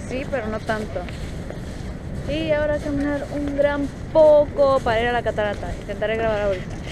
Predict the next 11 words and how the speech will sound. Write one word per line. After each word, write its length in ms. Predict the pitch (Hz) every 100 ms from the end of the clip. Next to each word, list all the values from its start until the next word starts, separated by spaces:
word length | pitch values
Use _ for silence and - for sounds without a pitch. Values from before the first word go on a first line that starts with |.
| - - - -
Ya 460 | 269 277 302 311 302
vamos 260 | 320 330 339
entrando 380 | 311 285 294 302
a 20 |
las 120 | 285
cataratas. 540 | - 349 269 254 294 285
Miren, 260 | 294 254
miren, 200 | 254 -
miren, 320 | 233 220 -
por 100 | 196
allá. 280 | 190 196 269